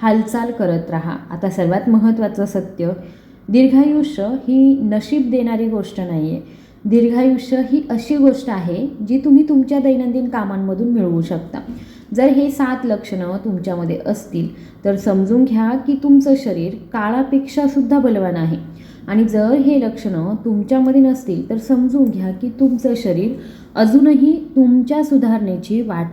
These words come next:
पाहत आहे. त्यामुळे जागे व्हा आणि नक्कीच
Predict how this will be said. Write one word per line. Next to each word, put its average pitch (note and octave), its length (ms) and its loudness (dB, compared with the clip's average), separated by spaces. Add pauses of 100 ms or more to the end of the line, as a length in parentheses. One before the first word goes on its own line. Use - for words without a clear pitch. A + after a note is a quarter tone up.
पाहत E3+ 320 0
आहे. E3+ 200 0 (560)
त्यामुळे G3+ 480 2
जागे F#3 400 0
व्हा A3+ 420 0
आणि F#3+ 220 -2
नक्कीच G3 680 -2